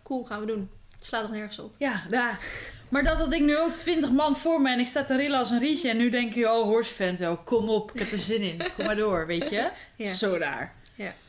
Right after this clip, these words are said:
Speaker 2: Dus het wordt super tof. We gaan een hele leuke show neerzetten. We hebben vandaag even het een en ander weer doorgesproken. En, ehm, ik denk dat we hiermee de podcast gaan
Speaker 1: Ja,
Speaker 2: afsluiten.
Speaker 1: want hij is pittig lang.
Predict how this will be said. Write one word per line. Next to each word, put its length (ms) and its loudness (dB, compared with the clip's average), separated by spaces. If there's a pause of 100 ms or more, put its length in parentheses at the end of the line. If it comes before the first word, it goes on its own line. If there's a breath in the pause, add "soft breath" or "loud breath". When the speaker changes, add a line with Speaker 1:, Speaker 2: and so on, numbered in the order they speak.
(300 loud breath)
Speaker 2:
Dus 400 0 (140)
het 140 -4
wordt 380 -4 (140)
super 380 -2
tof. 400 -2
We 120 -6
gaan 140 -2
een 60 -2
hele 440 2
leuke 300 0
show 260 0
neerzetten. 480 -2
We 60 0
hebben 220 -2
vandaag 360 0
even 240 -4
het 100 -8
een 120 -2
en 60 0
ander 180 -2
weer 100 -4
doorgesproken. 800 -2 (520 loud breath)
En, 260 -6
ehm, 840 -6
ik 100 -8
denk 140 2
dat 140 -4
we 80 -4
hiermee 280 2
de 60 -4
podcast 380 -10
gaan 100 -6
Speaker 1:
Ja, 160 0
Speaker 2:
afsluiten. 200 0
Speaker 1:
want 120 0
hij 100 -2
is 160 -4
pittig 240 -10
lang. 160 -2